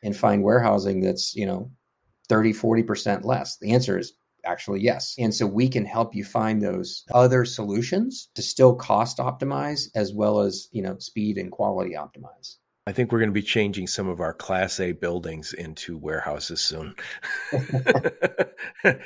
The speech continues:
Speaker 2: As, uh, the, the building boom didn't realize we were gonna have covid. So let's <laughs> wrap this bad boy up. I like to interview smart, interesting people like you, Carl. Who else should I interview on my podcast?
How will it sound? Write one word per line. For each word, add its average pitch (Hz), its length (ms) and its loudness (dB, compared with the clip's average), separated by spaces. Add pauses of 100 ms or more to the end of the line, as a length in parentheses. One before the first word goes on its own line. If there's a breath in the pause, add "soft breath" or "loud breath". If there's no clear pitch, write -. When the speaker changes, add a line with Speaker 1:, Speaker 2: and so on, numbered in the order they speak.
(160 loud breath)
Speaker 2:
As, 135 280 4
uh, 107 200 2 (220 loud breath)
the, 131 440 -2
the 127 140 -4
building 131 400 4
boom 117 200 0
didn't 110 240 -4
realize 104 500 -4
we 101 100 -8
were 98 100 -10
gonna 98 220 -6
have 95 160 -10
covid. 95 480 -6
So 117 140 -4
let's 185 340 2 (400)
<laughs> 160 400 4
wrap 139 380 2
this 123 200 4
bad 98 380 0
boy 95 240 0
up. 80 320 -6
I 85 60 -4
like 90 280 -6
to - 80 -14
interview 107 440 -6
smart, 104 500 0
interesting 98 420 -4
people 107 300 -2
like 101 300 0
you, 110 140 0
Carl. 131 480 2
Who 180 200 6
else 139 160 8
should 123 220 4
I 104 100 4
interview 90 520 -4
on 87 120 -8
my 85 160 -10
podcast? - 800 -16